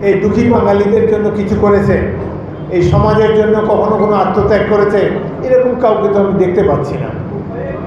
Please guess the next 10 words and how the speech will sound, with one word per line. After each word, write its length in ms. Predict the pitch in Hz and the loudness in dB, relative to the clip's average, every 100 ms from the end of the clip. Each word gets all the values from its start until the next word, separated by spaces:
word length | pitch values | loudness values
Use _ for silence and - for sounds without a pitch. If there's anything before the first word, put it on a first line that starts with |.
| - - - - - | -10 -10 -10 -8 -2
কিন্তু 420 | 220 196 247 247 - 233 | 0 2 2 2 0 2
এরা 160 | 247 | 2
কিভাবে 380 | 254 254 254 247 | 2 2 4 4
এখানে 260 | 226 202 190 | 2 2 0
আনলো? 300 | 165 - - - - - - - - - - - - - - - 165 | 0 0 -2 -4 -8 -8 -10 -10 -12 -12 -12 -12 -10 -10 -10 -6 0
রাজনৈতিক 640 | 170 180 180 202 196 175 | 2 2 0 0 0 0
দলগুলোর 640 | 190 196 214 226 226 226 | 2 2 2 2 2 4
যেমন 280 | 220 214 214 | 2 0 0
দুর্বৃত্তায়ন 600 | 214 214 220 226 233 214 | 2 2 0 0 0 2
হয়েছে 460 | 208 214 214 240 | 2 2 2 2